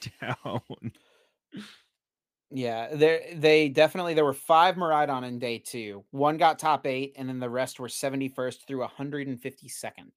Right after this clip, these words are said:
Speaker 2: out of a hundred and fifty-eight. So, Miraidon overall did not have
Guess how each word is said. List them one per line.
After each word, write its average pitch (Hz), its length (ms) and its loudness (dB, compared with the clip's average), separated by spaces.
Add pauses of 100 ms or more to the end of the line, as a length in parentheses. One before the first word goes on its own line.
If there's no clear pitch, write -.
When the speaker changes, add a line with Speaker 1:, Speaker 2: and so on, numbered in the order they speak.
(160)
Speaker 2:
out 139 100 -2
of 151 60 -2
a 139 40 -2
hundred 175 200 -4
and 147 80 -14
fifty-eight. 110 460 -12 (540)
So, 104 560 -10 (880)
Miraidon 175 460 4
overall 135 480 2
did 117 140 -8
not 110 260 -8
have 104 340 -6